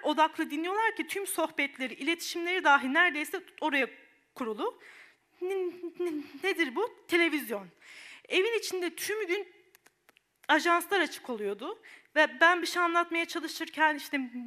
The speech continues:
mesela su isterken, işte, "Hoş geldiniz." derken, daha doğrusu demeye çalışırken, e, bu ça-, çabamı görüp, "Ay ne tatlı." deyip, böyle sözümü kesip,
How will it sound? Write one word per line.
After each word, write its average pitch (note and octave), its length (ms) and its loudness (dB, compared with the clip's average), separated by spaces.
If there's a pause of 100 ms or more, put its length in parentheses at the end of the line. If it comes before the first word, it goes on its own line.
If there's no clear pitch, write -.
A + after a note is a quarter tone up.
mesela C#4 380 2
su C#4 200 -10
isterken, C#4 800 2 (300)
işte, C#4 300 -4
"Hoş F4+ 380 -2
geldiniz." D4+ 500 4
derken, D#4+ 460 4
daha D4+ 220 0
doğrusu D4+ 300 -4 (220)
demeye E4 320 0
çalışırken, C4+ 680 -4 (500)
e, D4 200 -2
bu F4 60 0
ça-, F4 300 4 (240)
çabamı E4+ 340 0
görüp, D#4+ 460 -4
"Ay D4+ 260 6
ne D#4+ 120 0
tatlı." D#4 380 0
deyip, D#4+ 280 -4 (240)
böyle D#4 120 0
sözümü E4 400 -2
kesip, D#4 480 -6